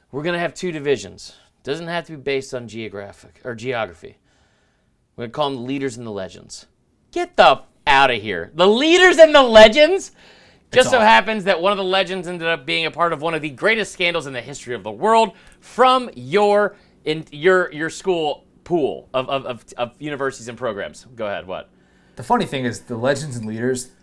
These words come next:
Speaker 2: the name, oh, it sucks. It's terrible. The divisions are actually a lot more fair if you go
Speaker 1: Yeah,
Speaker 2: back and
Speaker 1: no
Speaker 2: look
Speaker 1: shit.
Speaker 2: at them.
Speaker 1: I mean,
Speaker 2: They,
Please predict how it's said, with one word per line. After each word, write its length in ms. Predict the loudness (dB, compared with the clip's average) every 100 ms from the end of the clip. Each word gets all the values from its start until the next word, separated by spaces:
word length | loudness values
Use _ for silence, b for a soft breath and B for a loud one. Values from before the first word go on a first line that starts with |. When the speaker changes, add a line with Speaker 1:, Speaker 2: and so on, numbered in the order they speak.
| -8
Speaker 2:
the 100 | -4
name, 460 | -2 -2 -4 -8 -14
oh, 160 | -12 -10
it 100 | -10
sucks. 380 | -8 -8 -10 -14
It's 160 | -10
terrible. 340 | -6 -6 -6 -18 b b b
The 80 | -6
divisions 360 | 0 2 2 -2
are 120 | -2
actually 220 | -2 -2
a 40 | 0
lot 160 | 0
more 160 | -2 -6
fair 460 | 0 0 0 -8 -10
if 80 |
you 80 | -8
go 140 | 4 6
Speaker 1:
Yeah, 100 | 6
Speaker 2:
back 300 | 4 2 4
and 80 |
Speaker 1:
no 20 | 2
Speaker 2:
look 140 | 2
Speaker 1:
shit. 60 | 0
Speaker 2:
at 60 |
them. 100 | -2
Speaker 1:
I 20 |
mean, 160 | 0
Speaker 2:
They, 80 | 0